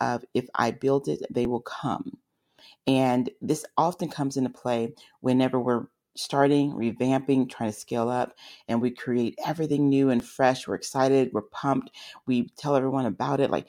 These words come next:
"Hey, here's the, our new offerings, here's what we're doing now." And the expectation sometimes that we have is that people will see it and be as equally excited as we are and say, "Yes, I wanna come. Yes, I wanna sign up. Yes,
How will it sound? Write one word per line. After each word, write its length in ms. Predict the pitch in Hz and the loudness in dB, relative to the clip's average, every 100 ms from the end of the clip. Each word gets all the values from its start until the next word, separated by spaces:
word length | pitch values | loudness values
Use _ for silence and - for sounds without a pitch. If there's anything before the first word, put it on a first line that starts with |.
| _ | _
"Hey, 180 | - 151 | 0 2
here's 440 | 123 135 123 117 - | 2 4 2 2 -2
the, 80 | |
our 120 | - 104 | -4 -2
new 180 | 113 - | -2 0
offerings, 560 | 151 160 - 160 156 | 0 0 -2 -4 -4
here's 400 | - 120 110 107 - - - | -6 -2 0 -2 -6 -20 -6
what 180 | 120 - | -2 -2
we're 120 | 113 | -2
doing 420 | 110 160 156 160 | -2 0 0 0
now." 320 | 151 143 135 135 - - - | 0 2 0 -2 -12 -6 -2
And 140 | 123 | -2
the 80 | 123 | -2
expectation 680 | 147 139 127 - - 185 175 | -6 -2 -2 -2 -4 -6 -4
sometimes 500 | - 120 - 113 113 | -4 -4 -2 -2 -2
that 160 | - 101 | -4 -6
we 80 | 117 | -6
have 460 | - 233 147 113 - - - | -6 0 2 0 -2 -18 -8
is 160 | - 123 | -2 0
that 180 | 131 - | 0 0
people 240 | 151 139 | -2 0
will 80 | 120 | 0
see 380 | 120 - 147 135 | -2 0 4 4
it 160 | 120 - - | 4 0 -6
and 80 | 120 | 0
be 280 | 123 120 - - | 2 2 0 -4
as 220 | 113 117 - | -4 -4 2
equally 380 | 294 180 135 110 | 2 4 4 4
excited 340 | - 117 113 | 2 0 2
as 200 | 113 113 | 2 0
we 140 | 117 | -2
are 320 | - 110 110 107 - - 123 | 0 0 0 -4 -14 -8 0
and 180 | 123 | 0
say, 140 | 117 120 | 2 -2
"Yes, 340 | 120 143 139 | 2 2 2
I 60 | 120 | 0
wanna 300 | 120 113 110 | 2 2 0
come. 440 | - - 156 151 | -4 0 2 2
Yes, 280 | 143 135 135 | 4 2 2
I 80 | - | 0
wanna 220 | 117 107 | 0 0
sign 300 | 101 95 107 | -2 -2 2
up. 200 | 156 - | 2 2
Yes, 300 | - 120 123 | 0 -2 -2